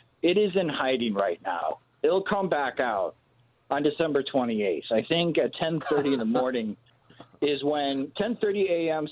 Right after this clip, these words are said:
Central Time is when Tony La Russa will be appearing in court. And once he appears in court, we'll see what the result of that situation is.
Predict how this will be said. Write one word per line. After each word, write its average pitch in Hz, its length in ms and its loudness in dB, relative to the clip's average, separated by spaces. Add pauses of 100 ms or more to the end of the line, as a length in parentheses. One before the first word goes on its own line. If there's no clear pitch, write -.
Central 143 340 -2
Time 107 640 -6
is 139 200 0
when 151 200 0
Tony 156 300 0
La 139 80 2
Russa 117 640 -2
will 131 140 0
be 127 160 -2
appearing 120 400 -2
in 95 100 -10
court. 82 340 -6 (1080)
And 151 320 0
once 190 300 0
he 226 100 2
appears 170 400 -2
in 139 100 -2
court, 104 400 -4 (500)
we'll 147 200 0 (100)
see 175 180 0
what 147 360 0
the 151 80 -4
result 131 440 -2 (320)
of 123 260 -2 (160)
that 131 360 -2
situation 127 580 0
is. 196 280 0